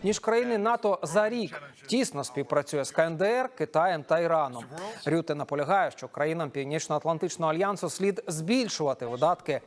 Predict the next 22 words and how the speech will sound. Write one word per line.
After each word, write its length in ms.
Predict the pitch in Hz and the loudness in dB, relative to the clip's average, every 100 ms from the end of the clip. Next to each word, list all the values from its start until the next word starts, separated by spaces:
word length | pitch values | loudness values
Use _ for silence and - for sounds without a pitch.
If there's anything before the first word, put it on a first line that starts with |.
| - | -8
на 240 | 143 135 | -4 -2
оборону. 560 | 127 135 143 139 120 110 - - - 220 220 202 196 196 - - - - - - - - - | -2 0 0 0 -4 -10 -16 -20 -20 -20 -20 -20 -18 -18 -18 -18 -20 -20 -20 -18 -16 -16 -2
Сьогодні 360 | - 254 294 277 | 4 4 4 4
у 60 | |
Бразилії 560 | 247 285 220 247 208 185 | 4 4 4 2 4 4
відкривається 640 | 175 - 190 214 196 196 | 2 2 4 4 2 2
саміт 420 | 165 220 208 175 143 | 4 4 4 -2 -4
брікс. 420 | 143 196 233 - - | 0 2 2 -2 -6
Цю 280 | - 196 | 0 2
організацію, 720 | 180 139 156 143 208 214 - 156 | 2 0 -2 2 2 2 -2 0
до 140 | 156 | 2
якої 600 | 147 - 165 165 143 - - | 2 0 0 2 0 -4 -14
спершу 460 | - 214 202 - | 4 4 4 -2
належали 460 | 139 143 135 131 131 | -4 -2 -2 -4 -6
тільки 280 | 131 120 139 | -6 -4 0
Бразилія, 640 | 160 208 185 202 151 127 | 2 2 2 0 0 0
Росія, 440 | 135 - 175 165 | -2 -4 0 0
Індія, 440 | 135 165 160 139 131 | 0 -2 -2 0 -2
Китай 400 | 147 131 151 143 | 0 2 2 2
і 100 | 160 | -4
Південна 580 | 147 165 143 160 151 147 | -2 -4 0 0 2 2
Африка, 500 | 190 247 240 220 226 | 2 2 2 4 2